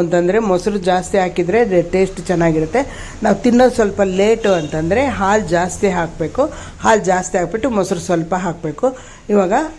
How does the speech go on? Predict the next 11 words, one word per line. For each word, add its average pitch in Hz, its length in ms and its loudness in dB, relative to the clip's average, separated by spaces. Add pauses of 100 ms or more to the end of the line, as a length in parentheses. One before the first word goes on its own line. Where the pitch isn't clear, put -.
<clears throat> - 300 -4
ಹಾಲು 196 240 2
ಹಾಕ್ಬಿಟ್ಟು 185 340 -2
ಮೊಸರು 185 440 -2
ಹಾಕ್ತಾಯಿದ್ದೀನಿ. 170 680 -2 (340)
ಅದನ್ನು 175 380 2
ಕಲಸ್ಬಿಟ್ಟು 247 640 2 (180)
ಆಮೇಲಿಂದ 196 420 0 (240)
ಏನು 196 140 2
ಎಡ್ಸುತ್ತೋ 175 420 0 (160)
ನೋಡೋಣ. 151 300 0